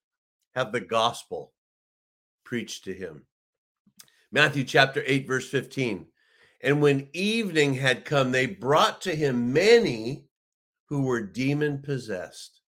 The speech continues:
And he cast out the spirits with" what? "A word, and healed all who were sick." So we read about this in Jesus.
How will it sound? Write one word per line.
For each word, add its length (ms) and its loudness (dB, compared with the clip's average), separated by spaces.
And 140 0
he 180 0
cast 680 -6
out 300 -2
the 120 -12
spirits 1040 -4
with" 400 2
what? 440 2
"A 140 4
word, 680 -2
and 160 -6
healed 460 -2
all 680 2
who 140 -10
were 160 -4
sick." 460 -8
So 160 8
we 160 8
read 240 6
about 300 8
this 220 0
in 120 -2
Jesus. 720 -4